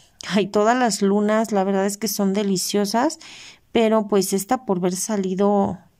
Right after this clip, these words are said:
primero, la verdad es que arrancó muy bien esta colección porque es una excelente fragancia. Y como segunda que les voy a mostrar es pues un recién lanzamiento de Fuller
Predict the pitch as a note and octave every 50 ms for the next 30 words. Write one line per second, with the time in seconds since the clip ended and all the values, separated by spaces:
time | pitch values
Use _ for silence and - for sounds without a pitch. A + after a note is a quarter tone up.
0 | _ _ F#3+ G3 F#3+ F3+ F#3+ F#3 F#3 F#3+ G#3+ A3+ A3+ A3 F#3+ F3+ F3+ F3+ F#3 G3
1 | G3 - - - A3+ G#3+ G3+ G3+ - - - - - - - _ - F#3+ F#3 F3
2 | F3 F3+ F3+ F3+ F3+ F#3 G3+ G#3 G#3 G#3+ G#3+ G3+ G3+ G3+ G3+ G3+ G3+ G3+ - A3
3 | G#3+ G#3+ - F#3 F3+ F3 F3 - - - - G#3 G3+ G3+ G3+ A3 B3 C4 - -
4 | _ G3 G#3 G#3 G3+ G3+ G3+ - G#3 G#3 G#3+ G3+ G3+ G3+ _ - - - - -
5 | - - - - - _ G3+ G3 - G3+ G3+ G#3 G#3 G3+ - - G3 F#3+ F#3+ F#3+
6 | F#3 F#3 G#3 G3 G3 - F#3+ F3 E3+ F3 F3+ F3+ F3+ - G3 F#3+ G3+ - - -
7 | A#3 A#3+ A#3 - - C4 C4+ C4+ C4+ C4+ C#4 C#4+ D4+ D4 - - - G3 F#3 F#3
8 | G3 G#3 G#3+ A3 A3+ A#3+ B3+ D4+ E4+ - - _ _ _ _ _ _ _ _ _
9 | _ _ _ _ _ _ _ _ _ _ _ _ _ _ _ - _ - G#3 G#3+
10 | G#3+ A#3 G#3+ G#3+ G#3 G#3+ G#3 G#3 G#3 G3+ G3 F#3 F#3 - - - A3+ A#3 B3 C4
11 | C4+ C#4 C#4 - - - - - - - - - - _ - - A#3 A#3+ A#3+ A#3+
12 | A#3+ A#3+ A#3+ A#3+ B3 - - - - _ - A#3+ A#3 A#3 A#3 A#3+ A#3 - - G#3+
13 | A3 A3 G#3+ A3+ A3 G#3+ - - A3 G#3+ G#3+ G#3+ G#3+ A3 G#3 - G3 F#3 F3+ F#3
14 | F#3+ F#3+ G3 G3 G3+ G#3 G3+ F#3+ E3+ E3+ - - G#3+ A3 G#3+ G#3 G3+ A3+ C4 -